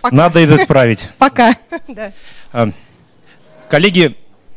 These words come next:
Speaker 2: с чего хотелось начать, это сказать, что в России не существует трактора, вернее, производства экскаваторов.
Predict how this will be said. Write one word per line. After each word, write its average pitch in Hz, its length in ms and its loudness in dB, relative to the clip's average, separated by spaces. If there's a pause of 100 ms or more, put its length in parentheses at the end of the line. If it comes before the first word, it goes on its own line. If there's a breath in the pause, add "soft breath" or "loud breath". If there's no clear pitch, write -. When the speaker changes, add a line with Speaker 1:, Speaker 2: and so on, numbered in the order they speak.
(380)
Speaker 2:
с - 80 -12
чего 202 180 2
хотелось 185 400 0
начать, 190 340 0
это 156 160 -2
сказать, 180 260 0
что - 140 -2
в 147 80 2
России 208 600 0 (180)
не 170 200 2
существует 180 840 0
трактора, 165 560 -2 (160)
вернее, 143 360 2
производства 147 600 -2
экскаваторов. 131 540 -2